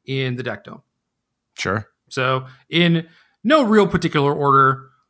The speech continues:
Speaker 1: uh, Gruul, Yorion, this being more of, like, Gilded Goose, Trail of Crumbs, Binding the Old God, which did not show up. Uh, I think that that is the best version.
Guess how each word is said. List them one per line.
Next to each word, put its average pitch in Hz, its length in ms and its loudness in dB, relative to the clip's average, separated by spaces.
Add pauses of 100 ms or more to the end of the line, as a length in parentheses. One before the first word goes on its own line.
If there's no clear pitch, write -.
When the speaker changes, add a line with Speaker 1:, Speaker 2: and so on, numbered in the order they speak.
Speaker 1:
uh, 127 220 0
Gruul, 185 640 2
Yorion, 156 720 2
this 170 160 2
being 156 280 2
more 143 200 2
of, 127 120 -2
like, 131 340 -4
Gilded 151 380 -2
Goose, 143 180 -2
Trail 139 300 0
of 135 80 -4
Crumbs, 139 400 0
Binding 139 320 0
the 127 100 -4
Old 135 200 -6
God, 139 420 0
which - 460 -10
did 139 120 -8
not 139 280 0
show 139 300 -4
up. 143 340 -2 (100)
Uh, 117 320 -4
I 127 60 -6
think 127 260 -10
that 127 180 -10
that 131 180 -4
is 131 280 -6 (500)
the 139 120 -4
best 139 300 -2
version. 139 640 0